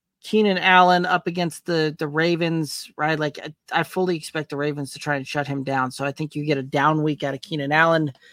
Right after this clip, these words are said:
Joe Mixon should have a good week. Bijan's a wild card.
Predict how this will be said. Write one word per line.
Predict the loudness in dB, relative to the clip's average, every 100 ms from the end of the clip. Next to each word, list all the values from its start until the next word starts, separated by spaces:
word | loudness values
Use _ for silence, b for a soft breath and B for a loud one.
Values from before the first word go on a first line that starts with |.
| B -18 B
Joe | 6 8
Mixon | 8 6 4
should | 2 6
have | 6
a | 4
good | 2
week. | 4 2 0 -10 -20 _ _ _ _ _ _ _ _ _ _ _ b b b b b b b _ -16 0
Bijan's | 2 4 4 4 4
a |
wild | 8 10 10 6
card. | 4 6 4